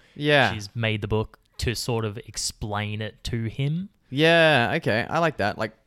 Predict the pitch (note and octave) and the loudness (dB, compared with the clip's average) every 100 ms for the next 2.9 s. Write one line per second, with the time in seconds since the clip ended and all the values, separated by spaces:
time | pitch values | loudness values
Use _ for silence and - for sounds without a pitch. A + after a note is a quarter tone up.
0 | - C3 - - A2+ G#2+ - A2 G2 G2 | 0 2 0 -4 -4 -2 2 2 2 -2
1 | A2+ - G#2+ G2+ G2 F#2 F#2 F#2 F#2+ - | -12 -4 0 2 2 2 -2 -2 -2 -2
2 | - G#2 F#2+ F#2 - F#2 F#2 F2 | -2 0 0 -2 -4 -4 -4 -6